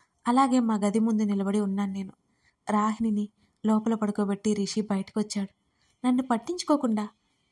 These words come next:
దాటుకుని అతను వెళ్ళిపోతుంటే, "నేనే వెళ్ళిపోతాను" అనగానే అతను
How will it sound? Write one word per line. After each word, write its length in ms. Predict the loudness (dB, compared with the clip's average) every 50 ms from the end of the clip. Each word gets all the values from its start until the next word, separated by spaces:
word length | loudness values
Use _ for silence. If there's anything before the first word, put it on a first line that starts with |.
| _ -2
దాటుకుని 600 | 0 0 2 2 0 0 0 0 0 -2 -6 -10 -6 -4
అతను 240 | -4 -2 0 -2 -2
వెళ్ళిపోతుంటే, 880 | 0 -2 -2 0 -2 0 0 0 0 0 0 0 0 0 -2 -2 -4 -8 -14 _ _ _ _ _ _ _ _ _ _ _ _ _ _ 0
"నేనే 300 | 2 2 4 4 4 4
వెళ్ళిపోతాను" 680 | 4 2 2 2 2 2 2 0 2 2 0 -2 -2 -6 -10 _ _ _ _ _ _ _ _
అనగానే 500 | 0 0 2 2 2 0 2 0 -2 -6 -10 _ _ _ _ _ _ -2 -2
అతను 360 | 0 0 0 0 0 -2